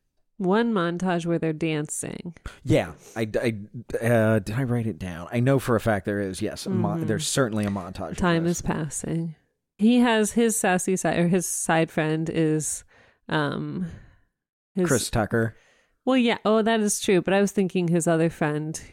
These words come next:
Speaker 1: who's married to Julia Stiles.
Speaker 2: I wrote sexy dancing montage and
Speaker 1: There you
Speaker 2: no
Speaker 1: go.
Speaker 2: more. So there was a
Speaker 1: <laughs>
Speaker 2: sexy dancing montage.
Speaker 1: Sexy dancing. Um,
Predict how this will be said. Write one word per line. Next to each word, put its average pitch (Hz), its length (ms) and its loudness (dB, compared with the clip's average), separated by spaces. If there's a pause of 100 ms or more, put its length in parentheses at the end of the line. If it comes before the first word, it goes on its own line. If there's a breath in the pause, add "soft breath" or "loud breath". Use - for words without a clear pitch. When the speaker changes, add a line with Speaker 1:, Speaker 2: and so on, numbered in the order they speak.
(100)
Speaker 1:
who's 170 460 0 (460 soft breath)
married 170 420 2
to 180 100 0
Julia 156 320 2
Stiles. 143 720 -4 (600 loud breath)
Speaker 2:
I 123 80 4
wrote 127 240 4
sexy 120 500 0
dancing 107 460 0
montage 120 760 2
and - 80 4
Speaker 1:
There 196 120 4
you 226 60 6
Speaker 2:
no 110 60 4
Speaker 1:
go. 104 180 2
Speaker 2:
more. - 280 -4
So 120 260 2
there 123 140 4
was 127 160 6
a 143 100 4
Speaker 1:
<laughs> - 0 -
Speaker 2:
sexy - 360 2
dancing 127 440 2
montage. 117 440 0
Speaker 1:
Sexy 135 340 2
dancing. 240 1300 0 (680 soft breath)
Um, 165 720 0